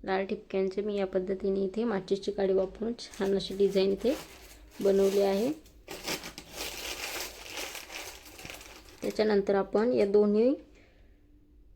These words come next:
पानांच्या मधोमध, लाल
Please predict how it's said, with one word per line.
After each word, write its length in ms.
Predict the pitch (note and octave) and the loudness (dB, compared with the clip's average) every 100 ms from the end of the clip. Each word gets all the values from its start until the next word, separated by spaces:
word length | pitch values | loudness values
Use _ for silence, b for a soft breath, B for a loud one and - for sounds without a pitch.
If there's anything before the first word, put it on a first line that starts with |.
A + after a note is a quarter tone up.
| - - - - - - - - - - - - - | -20 -20 -20 -20 -20 -20 -20 -20 -20 -20 -20 -20 -6
पानांच्या 440 | F#3+ F#3 G3 G3 G3 | 0 2 2 2 2
मधोमध, 460 | G3 F#3+ G3 G#3 G#3 | 2 4 4 4 4
लाल 320 | G3+ F3+ F#3 | 4 4 4